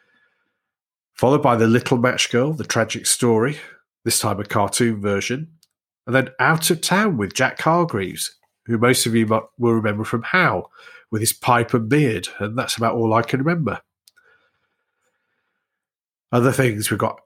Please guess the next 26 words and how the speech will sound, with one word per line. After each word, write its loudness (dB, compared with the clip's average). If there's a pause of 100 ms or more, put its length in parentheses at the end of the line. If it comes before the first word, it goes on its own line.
(120)
Crossroads, 2 (340)
followed 2
by 2
This 0
Is -2
Your 2
Life, -2 (220)
and -10
Coronation 2
Street. -8 (920)
Oh, 4
and 0
here's 2
a -8
treat -8
at -8
eight -6
o'clock. -8 (540)
Merry 4
Christmas, -2
Fred, -4
from -10
the -6
Crosbys. -4 (1080)
A -10
special 0